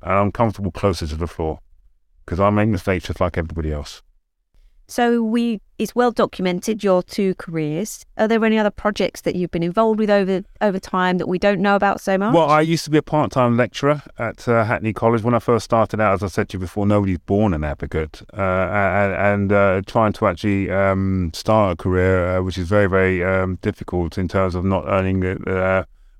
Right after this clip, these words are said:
Speaker 1: vast sums of money, which people think that barristers earn immediately when you qualify. Uh, I need to actually earn money to support myself through my career. But also I want to actually give something back, um, because, as I say,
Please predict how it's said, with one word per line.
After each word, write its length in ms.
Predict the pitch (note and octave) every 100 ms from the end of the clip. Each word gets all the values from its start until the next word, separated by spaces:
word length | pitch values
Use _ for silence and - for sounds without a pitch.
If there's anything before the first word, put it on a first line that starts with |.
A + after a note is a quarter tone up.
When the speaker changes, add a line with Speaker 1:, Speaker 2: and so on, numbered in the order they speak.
| -
Speaker 1:
vast 260 | G2 G2 -
sums 200 | G2 F2
of 60 |
money, 220 | F#2 F#2 F2+
which 180 | F2 -
people 200 | G2+ F2+
think 180 | - F#2
that 120 | E2+
barristers 420 | G2 F#2+ - E2+
earn 340 | G2 G#2 G2
immediately 540 | F#2+ G2+ G2 F#2 F#2 F2 -
when 160 | F#2+ F#2
you 80 |
qualify. 560 | E2 A2 G#2 - E2+ E2+ - - - - _ -
Uh, 140 | F#2
I 100 | F2+
need 200 | G#2 G#2
to 80 | G2+
actually 240 | G2 - G#2
earn 160 | G#2
money 220 | G2 F#2
to 60 | F2
support 300 | - - G2+
myself 320 | F#2 - F#2+
through 160 | - F#2+
my 160 | F#2
career. 400 | F2+ A2 B2 E2 - _ _ - -
But 80 |
also 320 | F3 A3 - D#3+
I 20 |
want 180 | D#3+ D#3
to 120 | D3
actually 240 | A#2+ C3
give 200 | G2+ C3
something 360 | - A#2 G2 G2
back, 440 | - G#2 D2 - - -
um, 720 | G#2+ G2 G2 G2 G2 G2 F2+ -
because, 320 | - A2 A#2 A2
as 180 | A2
I 140 | A2+
say, 60 | G#2+